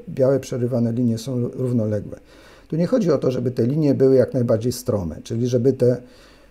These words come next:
żeby te branże jak najszybciej, e, wykonywały swoje zadania, dlatego że, no, nie możemy dopasować do tej branży naj-, najszybszej, e, pozostałych branż, bo w ten sposób, e, w ten sposób ich zmusimy do, do działań, e,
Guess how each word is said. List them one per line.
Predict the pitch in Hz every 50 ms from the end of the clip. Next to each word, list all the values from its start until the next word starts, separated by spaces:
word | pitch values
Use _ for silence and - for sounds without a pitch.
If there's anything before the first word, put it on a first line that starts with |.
| _ _ -
żeby | - 113 117 123 104 101 120 120
te | 123 - 117 113 110 110 110 104
branże | - 127 131 135 143 143 123 139 135 123 120 120
jak | 127 135 123 -
najszybciej, | - 127 131 127 - 151 127 - - - 123 110 113 131
e, | - - - - 110 104 104 110 107 104 104 101 101 110
wykonywały | 107 117 127 127 131 127 123 117 120 110 123
swoje | 120 - - 117 113 110
zadania, | 107 110 107 104 101 107 139 151
dlatego | 147 147 - 160 151 165
że, | 151 160 151 139 135 135 - - - _ - - - 90
no, | 123 120 117 - 165
nie | 165 180
możemy | 202 226 240 226 262 233
dopasować | 196 131 131 - 135 - - 160 147 143 131
do | 143
tej | 143 - 127
branży | 120 123 143 131 139 113 127
naj-, | 135 123 123 131 - -
najszybszej, | 113 131 131 120 - - 139 - - - - 92 110 135 151 - - _ _ _ -
e, | 110 117 117 110 120 120 -
pozostałych | - - 131 135 151 - - 180 180 151 120
branż, | 92 87 92 95 85 - - - - _ -
bo | 120 123 156 165 - _ - - _ _ _ _ _ -
w | -
ten | - 127 135
sposób, | 131 - 139 135 - 170 - - - - - - - - - - - - - -
e, | - - 107 107 104 107 110 110 107 104 - - -
w | - -
ten | - 131 127
sposób | 123 - 160 139 - - 139 123 - -
ich | 120 120 123 127
zmusimy | 117 113 143 147 - - 165 165 170 160
do, | 135 139 143 139 131 123 -
do | - 131 127
działań, | 117 139 139 147 143 135 139 -
e, | - - - 143